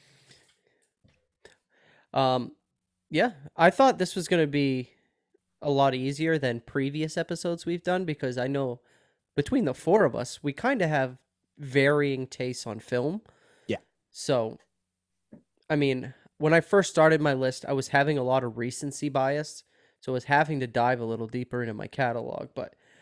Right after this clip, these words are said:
Speaker 2: Interesting. Mine was the opposite.
Speaker 1: <clears throat>
Speaker 2: A lot of mine are from either my formative years or, or the early to mid two thousands. There wasn't a lot. There are some.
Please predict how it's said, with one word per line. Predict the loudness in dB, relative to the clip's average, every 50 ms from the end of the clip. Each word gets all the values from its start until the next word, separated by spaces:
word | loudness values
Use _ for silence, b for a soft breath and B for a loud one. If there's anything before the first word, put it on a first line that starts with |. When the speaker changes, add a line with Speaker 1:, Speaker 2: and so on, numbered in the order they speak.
| b
Speaker 2:
Interesting. | b -4 -4 -4 -4 -2 -2 -2 -2 -2 -2 -2 -2 -2
Mine | 0 2 4 4 4 4 2
was | 2 0 0 0
the | 2 4
opposite. | 4 4 4 2 -2 -2 -2 -2 -2 -2 -2
Speaker 1:
<clears throat> | 0
Speaker 2:
A | 0
lot | 2 4 6 6 6 6 6
of | 6 4 2 0
mine | -2 -2 -2 0 0 -2 -2 -2 -4 -4 -6 -8 -12 -16 _ _ _ _ _ _ _ _ _ _ _ _ _ -2
are | 0 0 0
from | -2 -4 -6 -2 0 0 0 0 -2 -4 -6 -8 -10 -14 _ _ _ _ _ _ _ _ _ _ _ _ _ _ _ -4
either | 0 2 4 4 4
my | 2 2 0 0
formative | -2 -2 -2 0 0 0 0 -2 -2 -2 -2 -4 -4
years | -6 -4 -2 0 0 0 0 -2 -4 -6 -10 -14 -12 -8
or, | -4 -4 -2 0 0 2 2 2 2 0 -2 -4 -10 _ _ _ _ _ _ _ _ -10
or | -6 -2 0 0 2 2 0 0 -2 -4 -6 -10 _ _ _ _ _ _ _ _ _ _ _ _ _ _
the | -4 2 4 4 4 4 4 2 0 0
early | 0 2 2 2 0
to | 0
mid | 0 -2 -6 -4
two | -6 -6 -4
thousands. | -4 -4 -6 -6 -8 -12 -16 -20 -20 -20 -10 -2
There | 2 4
wasn't | 6 6 6 6 4 2 2
a | 2 0
lot. | 0 0 -2 -2 -2 -2 -2 -2 -2 -2 -4 -6 _ _ _ _ _ _ _ _ _ _ _ _ _ _ _ _ _ 2
There | 4 6 8
are | 6 6
some. | 4 6 4 4 4 4 -2 -12